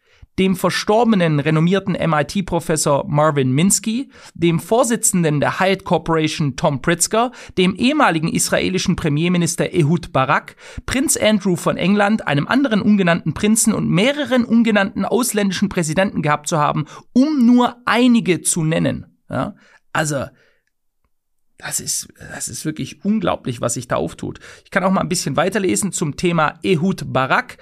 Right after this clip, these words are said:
Das ist jetzt aus der Times of Israel, also das israelische, die israelische Tageszeitung, berichtete zweitausenddreiundzwanzig,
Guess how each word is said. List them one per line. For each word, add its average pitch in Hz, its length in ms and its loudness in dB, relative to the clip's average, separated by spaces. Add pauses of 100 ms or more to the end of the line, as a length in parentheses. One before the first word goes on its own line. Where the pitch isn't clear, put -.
(380)
Das - 160 -4
ist 190 160 0
jetzt - 260 -2
aus 175 320 2
der 143 200 -2
Times 220 500 2
of 156 160 -2
Israel, 233 560 0
also 135 160 -2
das - 180 -4
israelische, 156 920 -2
die 151 140 -6
israelische 143 800 -2
Tageszeitung, 190 760 -2 (240)
berichtete 185 480 -2
zweitausenddreiundzwanzig, 170 1300 -2